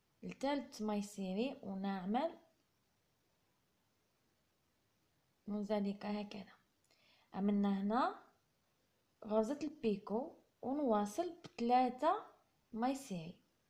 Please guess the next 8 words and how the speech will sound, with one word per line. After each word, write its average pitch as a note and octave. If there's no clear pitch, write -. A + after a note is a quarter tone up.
في G3+
هذه A#3+
الجهة A#3
المقابلة F#3+
هكذا، G3+
ثلاثة A#3+
ماي G#3
سيري، G#3